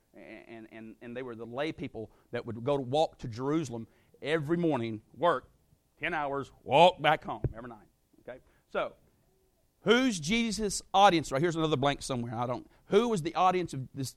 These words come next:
this story right now? Who was the audience? The lawyer and,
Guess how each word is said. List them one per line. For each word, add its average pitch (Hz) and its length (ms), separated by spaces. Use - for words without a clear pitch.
this 143 180
story 143 340
right 104 180
now? 95 300
Who 170 200
was 190 140
the 170 120
audience? 147 540
The 139 100
lawyer 202 500
and, 202 380